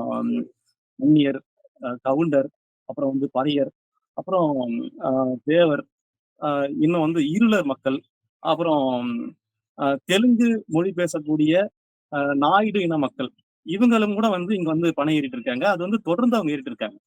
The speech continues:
Speaker 2: ஆ, அப்போ, அ, பாத்தீங்கன்னா, இது வந்து பனையேற்றம் அப்படின்றது வந்து ஒரு, ஒரு குடி சார்ந்தது,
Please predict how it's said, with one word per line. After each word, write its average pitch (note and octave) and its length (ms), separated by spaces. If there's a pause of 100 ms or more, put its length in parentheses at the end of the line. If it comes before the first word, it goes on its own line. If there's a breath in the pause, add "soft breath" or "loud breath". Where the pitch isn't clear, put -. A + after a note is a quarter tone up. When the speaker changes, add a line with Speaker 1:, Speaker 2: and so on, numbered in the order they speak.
(600)
Speaker 2:
ஆ, C#3+ 440
அப்போ, F#3+ 320 (280)
அ, D3+ 180
பாத்தீங்கன்னா, F#3+ 400
இது F#3 120
வந்து G3+ 200
பனையேற்றம் G#3 540
அப்படின்றது F#3 380
வந்து E3 180
ஒரு, E3 280
ஒரு D3+ 180
குடி E3+ 200
சார்ந்தது, F3 640